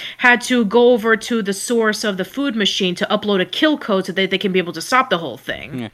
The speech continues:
Speaker 2: It's like, you know, uh, you, you ever seen that meme where, like, you know, uh, what is it, like, uh, all these cartoon characters, like, holding up floppy disks, and it's like, remember when floppy disks were, like, you know, were brought, brought around, like, you know, the end of the world?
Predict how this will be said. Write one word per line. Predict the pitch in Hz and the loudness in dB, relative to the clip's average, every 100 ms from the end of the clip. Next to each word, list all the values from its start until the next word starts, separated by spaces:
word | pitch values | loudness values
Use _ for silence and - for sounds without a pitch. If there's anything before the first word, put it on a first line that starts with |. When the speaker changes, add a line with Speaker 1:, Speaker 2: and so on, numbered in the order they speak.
| - - | -14 0
Speaker 2:
It's | 170 | 6
like, | 170 | 6
you | 160 | 6
know, | 160 139 | 4 6
uh, | 139 139 208 | 4 2 -2
you, | 180 214 | -2 0
you | 202 | 6
ever | 226 269 | 6 8
seen | 311 | 4
that | 233 | 4
meme | 160 139 147 156 | 6 6 6 6
where, | 143 143 | 6 8
like, | 135 131 120 | 8 6 4
you | 143 | 2
know, | 135 131 131 | 4 4 6
uh, | 127 127 135 | 6 6 4
what | 143 135 | 2 2
is | 120 | 2
it, | 123 | 0
like, | 120 113 147 | 0 2 0
uh, | |
all | 139 139 | 0 0
these | 135 123 | 0 2
cartoon | 151 131 131 135 | 4 4 2 2
characters, | 143 131 123 | 2 2 2
like, | 123 | 2
holding | 135 131 131 | 2 2 0
up | 110 | 0
floppy | 120 113 127 | -2 0 2
disks, | 127 123 | 2 0
and | 131 | 0
it's | 117 | 0
like, | 120 - - | 0 -4 2
remember | 151 185 | 4 8
when | 185 151 | 6 4
floppy | 143 135 139 | 2 2 2
disks | 147 135 | 0 0
were, | 139 | 0
like, | 135 123 | 0 2
you | |
know, | 131 120 | 0 2
were | 120 | 0
brought, | 131 143 139 | 2 0 -2
brought | 135 135 | 2 4
around, | 127 131 | 6 4
like, | 127 120 | 4 -2
you | |
know, | 120 117 | -2 0
the | 127 | 0
end | 123 | 0
of | 123 | -2
the | 113 | -2
world? | 110 110 | -2 -2